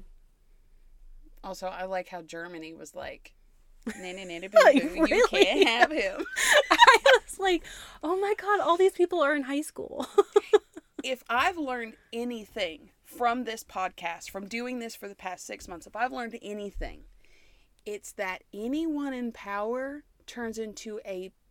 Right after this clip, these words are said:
Speaker 1: mean girl,
Speaker 2: Yeah.
Speaker 1: turns into a petty high schooler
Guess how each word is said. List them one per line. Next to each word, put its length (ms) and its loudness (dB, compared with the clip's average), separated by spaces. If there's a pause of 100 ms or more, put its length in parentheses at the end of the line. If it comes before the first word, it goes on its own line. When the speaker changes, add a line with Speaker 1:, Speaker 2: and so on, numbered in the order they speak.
(100)
Speaker 1:
mean 560 -10
girl, 420 -8
Speaker 2:
Yeah. 120 -4
Speaker 1:
turns 160 -2
into 240 -8
a 80 -8
petty 640 -6 (380)
high 180 0
schooler 640 -4